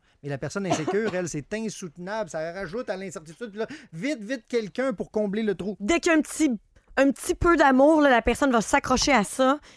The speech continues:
Speaker 1: Oui.
Speaker 2: euh, juste pour pas être seule, dans le fond.
Speaker 1: Oui.
Speaker 2: Et ça, même si la relation est toxique, hein, j'en ai
Speaker 1: Oui.
Speaker 2: parlé hier, justement, dans le retour, là.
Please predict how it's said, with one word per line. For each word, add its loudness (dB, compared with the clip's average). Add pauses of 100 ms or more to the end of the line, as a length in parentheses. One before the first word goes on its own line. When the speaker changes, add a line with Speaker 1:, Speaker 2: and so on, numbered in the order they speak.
Speaker 1:
Oui. -4
Speaker 2:
euh, 4
juste 0
pour -4
pas 4
être -4
seule, 4
dans 6
le 4
fond. 2 (220)
Speaker 1:
Oui. -6
Speaker 2:
Et 2
ça, 4
même 4
si -2
la 4
relation 2
est 2
toxique, -2
hein, 2
j'en 0
ai 0
Speaker 1:
Oui. 0
Speaker 2:
parlé -2
hier, 0
justement, -2
dans 0
le 0
retour, 2
là. 4